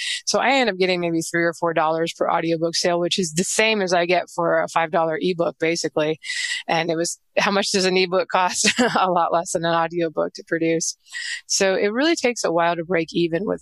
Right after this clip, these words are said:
uh, even with a reasonably good, well-selling ebook, uh, audiobook.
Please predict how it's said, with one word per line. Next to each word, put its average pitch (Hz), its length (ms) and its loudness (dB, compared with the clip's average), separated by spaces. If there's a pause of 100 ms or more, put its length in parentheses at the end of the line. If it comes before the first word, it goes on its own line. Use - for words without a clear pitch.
(140)
uh, 175 220 4
even 302 280 2
with 220 100 0
a 170 100 0
reasonably 175 640 0 (100)
good, 180 140 0 (160)
well-selling 170 720 0
ebook, 170 380 -2
uh, 151 260 2
audiobook. 165 460 0